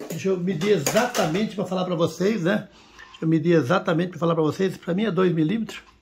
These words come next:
É, esse aqui, na verdade, tá dando um vírgula nove, mas dois, dois milímetros, né? Tá? Dois milímetros, tá?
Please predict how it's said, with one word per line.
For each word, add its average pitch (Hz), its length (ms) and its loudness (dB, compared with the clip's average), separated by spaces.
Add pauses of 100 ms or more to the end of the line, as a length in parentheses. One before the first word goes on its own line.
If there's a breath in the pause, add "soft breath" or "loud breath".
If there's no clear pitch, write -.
(800 soft breath)
É, 175 1400 0 (640 loud breath)
esse 175 220 -6
aqui, - 120 -2
na 208 120 2
verdade, 175 400 2
tá 196 100 4
dando 185 500 2 (640)
um 214 160 2
vírgula 208 300 6
nove, 147 640 4
mas - 120 -8
dois, 254 280 6
dois 226 240 6
milímetros, 139 460 0
né? 175 240 -2
Tá? 190 320 0 (500 loud breath)
Dois 196 240 4
milímetros, 147 460 0
tá? 165 280 0